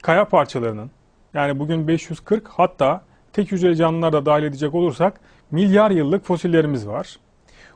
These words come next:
Bu milyarca, milyarlarca yıl öncesine ait olan kayaların içerisinden çıkan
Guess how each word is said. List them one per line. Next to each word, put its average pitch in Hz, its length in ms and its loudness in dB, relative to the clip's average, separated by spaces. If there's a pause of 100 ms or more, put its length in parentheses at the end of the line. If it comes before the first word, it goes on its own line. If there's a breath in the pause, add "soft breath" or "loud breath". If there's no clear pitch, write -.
Bu 247 100 2
milyarca, 214 680 4
milyarlarca 190 680 2
yıl 175 120 0
öncesine 175 460 -4
ait 156 360 0
olan 127 240 -2 (340)
kayaların 151 580 0 (320 soft breath)
içerisinden 202 540 0
çıkan 131 400 -4